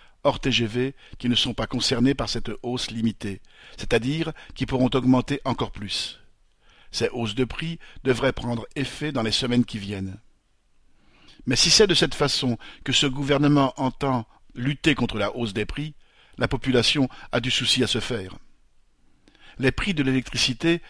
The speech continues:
avaient déjà augmenté de deux virgule neuf pour cent l'été dernier. Cela fera une hausse de quatre virgule neuf pour cent en un an.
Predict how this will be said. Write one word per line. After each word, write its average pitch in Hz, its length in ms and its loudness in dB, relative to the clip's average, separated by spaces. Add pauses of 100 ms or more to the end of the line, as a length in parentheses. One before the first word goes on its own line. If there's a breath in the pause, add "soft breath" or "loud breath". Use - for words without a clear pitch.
(140 loud breath)
avaient 123 180 2
déjà 139 200 2
augmenté 147 400 4
de 131 120 2
deux 135 160 4
virgule 123 360 0
neuf 143 180 4
pour 139 160 -8
cent 143 200 0
l'été 127 220 0
dernier. 107 480 -4 (420 loud breath)
Cela 156 280 4
fera 135 380 0
une 123 160 4
hausse 139 420 2 (200 loud breath)
de 127 100 2
quatre - 340 2
virgule 113 380 0
neuf 143 220 4
pour 131 180 -6
cent - 320 -2
en 120 120 0
un 104 180 0
an. 92 160 -8